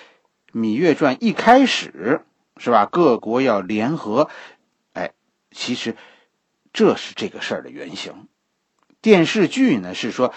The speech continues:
为了破坏五国联盟，秦王来求亲，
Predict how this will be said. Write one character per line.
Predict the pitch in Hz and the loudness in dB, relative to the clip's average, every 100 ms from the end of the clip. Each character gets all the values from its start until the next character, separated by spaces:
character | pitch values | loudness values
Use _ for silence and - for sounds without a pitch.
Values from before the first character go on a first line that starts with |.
| - - - | -14 -20 -4
为 | 151 165 | 6 6
了 | 104 | 6
破 | - - 220 135 | 0 -2 0 2
坏 | 95 135 104 | 0 0 0
五 | 90 82 82 | -2 -12 -16
国 | 92 104 | -8 -6
联 | 101 101 | -4 -6
盟， | 104 92 98 | -6 -8 -10
秦 | - - 101 143 180 | -10 -8 -4 -2 0
王 | 101 110 - _ - | 2 2 0 _ -16
来 | 90 | -12
求 | 92 - 87 | -12 -12 -12
亲， | 110 104 | -12 -12